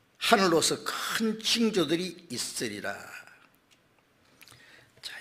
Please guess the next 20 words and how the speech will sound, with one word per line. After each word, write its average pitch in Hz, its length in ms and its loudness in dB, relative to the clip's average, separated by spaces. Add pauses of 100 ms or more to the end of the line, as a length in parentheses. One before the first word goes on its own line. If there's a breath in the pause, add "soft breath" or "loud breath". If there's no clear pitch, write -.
여기서 113 680 -4
이제 101 580 -6 (440 loud breath)
마태복음 135 480 0
이십사 143 600 0
장에도 139 400 0
기록되어 104 420 -10
있고 92 320 -12
누가복음 139 480 2
이십일 135 400 -2
장에도 123 600 -2 (840 loud breath)
또 151 140 -8
자세히 135 520 0
기록되어 135 440 -2
있는데, 104 600 -6 (1500 loud breath)
마지막 196 580 2
때의 202 340 6
징조가 165 480 4
많이 127 260 0
있지만은 120 720 -4
여기에 113 540 -6